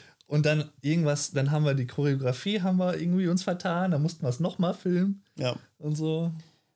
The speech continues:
Speaker 2: Ah, das war auch schwer mit der Choreografie, für mich auch. Wir wollten dann so ein Fusion-Ding am
Speaker 1: Ja.
Speaker 2: Ende machen. Und das dann zu timen und alles. Es hat nachher funktioniert, so halbwegs.
Speaker 1: Ja.
Speaker 2: Und es wurde ja auch ganz gut geklickt, war ja sogar in den japanischen Nachrichten und solche
Speaker 1: Das wär,
Speaker 2: Sachen.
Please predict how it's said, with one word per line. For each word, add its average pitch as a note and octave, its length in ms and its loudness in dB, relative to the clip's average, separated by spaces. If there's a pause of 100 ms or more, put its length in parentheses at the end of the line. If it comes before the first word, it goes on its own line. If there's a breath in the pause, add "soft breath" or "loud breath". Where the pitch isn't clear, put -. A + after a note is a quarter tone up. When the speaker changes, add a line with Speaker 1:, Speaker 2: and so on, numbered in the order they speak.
(100)
Speaker 2:
Ah, B2 320 0
das A#2+ 160 0
war B2+ 80 0
auch A#2+ 100 -2
schwer B2+ 380 0
mit B2 160 -2
der B2 100 0
Choreografie, B2 800 -4
für C3 140 -6
mich C3+ 240 0
auch. B2 240 -4 (420 loud breath)
Wir B2+ 160 -2
wollten C3+ 180 2
dann C3 100 2
so B2+ 80 -2
ein B2 80 0
Fusion-Ding B2+ 1000 2
am B2 100 0
Speaker 1:
Ja. - 160 2
Speaker 2:
Ende - 120 0
machen. A#2+ 240 0 (560 loud breath)
Und C3 180 0
das C#3 180 0
dann C#3 140 0
zu C#3 120 -2
timen C3+ 500 0
und A#2+ 140 -4
alles. B2+ 340 -4
Es C#3 120 -6
hat F#3+ 100 -4
nachher E3 200 2
funktioniert, D3+ 600 0
so C#3 120 -4
halbwegs. D#3+ 540 -4
Speaker 1:
Ja. - 60 -20 (320 loud breath)
Speaker 2:
Und C3 160 -2
es B2 100 -2
wurde D3+ 160 2
ja D3+ 60 2
auch C#3 60 -6
ganz C#3+ 200 -2
gut D3 320 -6
geklickt, C#3 380 -2
war C3+ 120 2
ja C3 140 2
sogar B2+ 220 0
in B2 40 2
den B2+ 120 2
japanischen B2+ 520 0
Nachrichten C3 460 -2
und C3 120 -2
solche C3 200 0
Speaker 1:
Das B2+ 80 -2
wär, C3+ 100 -2
Speaker 2:
Sachen. B2+ 140 -2